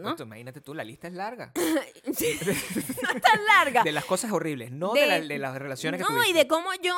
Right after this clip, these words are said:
Speaker 2: este, cuando tú
Speaker 1: Pero
Speaker 2: estás
Speaker 1: niega lo que te
Speaker 2: en,
Speaker 1: acabo de
Speaker 2: no,
Speaker 1: decir.
Speaker 2: cuando tú estás en la relación, tú siempre le echas la culpa al otro.
Speaker 1: Claro.
Speaker 2: Todo el mundo, todo el
Speaker 1: No.
Speaker 2: mundo dice, "No, es que esa
Speaker 1: No.
Speaker 2: persona hizo esto, esto, esto".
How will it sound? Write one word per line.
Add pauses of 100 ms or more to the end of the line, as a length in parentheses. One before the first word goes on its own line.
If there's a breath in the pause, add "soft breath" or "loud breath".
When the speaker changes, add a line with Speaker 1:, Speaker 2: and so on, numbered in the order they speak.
(280)
Speaker 2:
este,
cuando
tú
Speaker 1:
Pero
Speaker 2:
estás
Speaker 1:
niega
lo
que
te
Speaker 2:
en,
Speaker 1:
acabo
de
Speaker 2:
no,
Speaker 1:
decir.
Speaker 2:
cuando
tú
estás
en
la
relación,
tú
siempre
le
echas
la
culpa
al
otro.
Speaker 1:
Claro. (220)
Speaker 2:
Todo
el
mundo,
todo
el
Speaker 1:
No.
Speaker 2:
mundo
dice,
"No,
es
que
esa
Speaker 1:
No.
Speaker 2:
persona
hizo
esto,
esto,
esto".